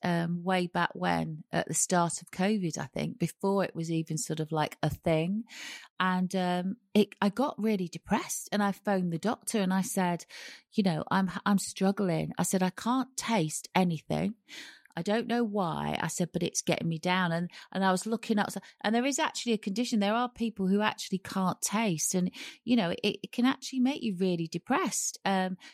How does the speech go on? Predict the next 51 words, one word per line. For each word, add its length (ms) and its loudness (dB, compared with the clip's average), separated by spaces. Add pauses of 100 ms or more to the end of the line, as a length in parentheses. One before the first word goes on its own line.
(120)
and 160 0
you 100 0
realise 380 0
the 120 -4
connection 640 2
you 120 2
have, 400 0
all 160 2
your 200 2
senses, 680 0
they're 120 2
all 160 2
connected, 480 -4
but 140 0
they're 160 0
all 280 -2
part 340 0
of, 200 0 (500)
you 140 0
know, 340 0
this, 340 2
um, 480 0 (380)
you 120 -2
know, 80 0
your 220 2
joie 280 2
de 140 0
vivre 400 0
as 140 -6
well. 420 0
You 140 0
know, 200 0
it's 180 -4
all 140 2
part 360 2
of 120 -4
this 180 0
celebration 680 0
of 100 -4
life. 320 0
Food 240 2
is, 160 -2 (460)
you 100 0
know, 120 0
s-, 240 -10
food 240 2
is 160 -2
so 380 0
important. 680 -2
Um, 380 0
and 280 0